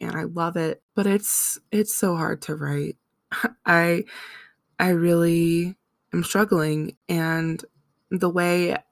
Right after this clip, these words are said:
I'm going to hopefully move forward with this story is to say, "Okay, I'm gonna try and reread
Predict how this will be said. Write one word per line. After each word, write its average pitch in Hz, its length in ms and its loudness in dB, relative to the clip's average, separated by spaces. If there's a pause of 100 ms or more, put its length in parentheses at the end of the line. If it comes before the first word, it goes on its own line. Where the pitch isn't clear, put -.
(200)
I'm 170 240 -2
going 160 420 -2
to 160 420 -2 (360)
hopefully 175 400 -2
move 170 260 -2
forward 185 600 0 (680)
with 180 220 0
this 202 200 2
story 233 500 4
is 175 300 -2
to 170 120 -4
say, 160 400 -2
"Okay, - 460 -10 (640)
I'm 175 160 0
gonna 190 220 2
try 175 600 -2 (100)
and 156 580 -4 (180)
reread 180 840 2